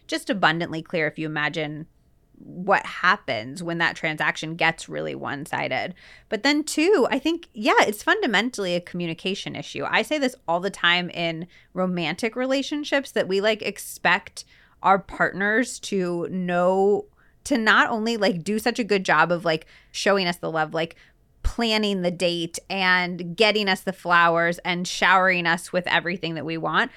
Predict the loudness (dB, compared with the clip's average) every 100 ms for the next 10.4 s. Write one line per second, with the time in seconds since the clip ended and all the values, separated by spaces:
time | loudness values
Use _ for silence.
0 | -6 4 6 6 2 0 0 2 2 2
1 | 2 2 -2 -6 -4 -4 -4 -2 0 0
2 | -2 -4 -6 -6 -8 -10 -12 -20 -10 -2
3 | 2 2 2 2 2 -2 -4 -2 -2 -4
4 | -2 -4 -4 0 2 6 4 4 2 2
5 | 0 -4 -6 -6 -2 2 4 2 0 2
6 | 2 4 2 0 -2 -4 -4 -2 -2 -4
7 | -6 -2 -2 -2 _ -14 -4 0 4 4
8 | 2 -2 0 0 2 0 -2 -2 -2 -6
9 | -6 -4 -4 -6 -8 _ -6 2 2 2
10 | 2 2 2